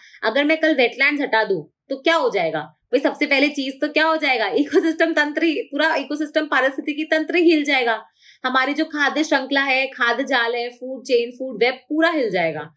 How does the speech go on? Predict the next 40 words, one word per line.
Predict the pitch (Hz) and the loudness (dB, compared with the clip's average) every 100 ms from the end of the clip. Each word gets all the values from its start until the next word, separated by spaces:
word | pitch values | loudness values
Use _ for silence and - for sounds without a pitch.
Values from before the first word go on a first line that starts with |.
| _ _ - | _ _ 0
तीसरी | 302 294 330 | 0 2 2
चीज | 330 320 330 - _ _ - | 4 2 2 -4 _ _ 0
भाई | 330 | 2
वेटलैंड | 269 247 254 294 311 | 2 0 0 0 0
आखिर | 277 294 277 | -2 -2 0
में | 302 | 0
है | 240 233 | 2 0
क्या? | - 165 - 185 | 0 -2 -4 -6
ये | 254 | -2
भी | 294 | 0
एक | 320 | 0
तरीके | 294 254 254 277 | 0 0 -2 -4
का | 294 330 - | 0 0 0
भूमि | 339 220 294 311 349 | -8 -8 -2 0 2
है, | 311 | 2
बस | 311 311 | 0 0
वहां | 269 | 0
पे | 330 | 0
पानी | 330 277 269 226 | 0 -2 0 -2
है। | 165 - - - | -4 -8 -10 -4
लेकिन | 262 285 | -2 0
मैंग्रोव, | 254 240 254 269 277 254 208 | 0 -2 -2 -4 -4 -4 2
डेल्टा, | 240 240 262 | 2 2 2
एस्चुरी, | 233 262 - 285 | 2 0 -2 -2
ये | 277 | 0
सब | 294 294 | 2 0
हटाओगे | 277 262 285 | 2 0 0
तो | 302 | -2
क्या | 311 311 | 0 0
हो | 294 | 2
जाएगा? | 247 208 175 | 0 0 -2
बायोडायवर्सिटी, | 170 - 220 240 269 262 226 208 214 202 185 175 160 | -8 -4 -2 0 0 0 0 0 -2 -4 -6 -10 0
जैव | 233 254 | 2 2
विविधता, | 233 202 196 - - | 0 0 -2 0 0
आपकी | - 190 - 240 | 2 0 -2 -4
जितनी | 247 220 240 | -6 -6 -8
भी | 269 | -6
इकोसिस्टम | 247 247 240 247 247 | -4 -2 -2 -4 -6
प्रोसेसेस | 240 233 233 254 254 247 | -2 -2 0 -2 -2 -2
हैं, | 240 170 | -2 -4